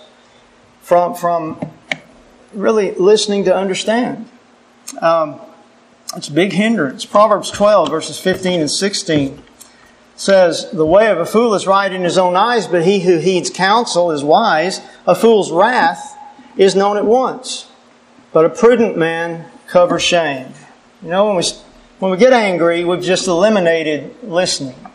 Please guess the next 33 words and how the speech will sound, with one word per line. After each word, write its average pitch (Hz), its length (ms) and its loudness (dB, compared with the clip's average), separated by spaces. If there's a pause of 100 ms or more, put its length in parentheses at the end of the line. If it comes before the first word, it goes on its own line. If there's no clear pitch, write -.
(680)
I - 20 -18
mean, 147 160 -8
that's, 156 340 -4 (680)
when 151 120 -8
we 151 80 -4
get 185 140 4
angry, 196 540 0 (600)
we 147 80 -4
let 170 220 2
anger 202 600 -2 (220)
win 196 220 2
the, 196 160 -2
win 202 320 2
the 202 40 2
moment, 202 440 2
then, 175 360 0
then 175 360 0
we're 185 160 2
not 214 200 2
listening 180 460 2
anymore. 208 500 0 (640)
And 160 160 -4
what 220 200 6
we 214 100 4
have 240 160 2
to 180 80 -6
say 262 280 2
is 202 60 -2
not 202 160 -2
gonna 226 120 -2
be 247 100 2
listened 247 420 0
to 147 360 -2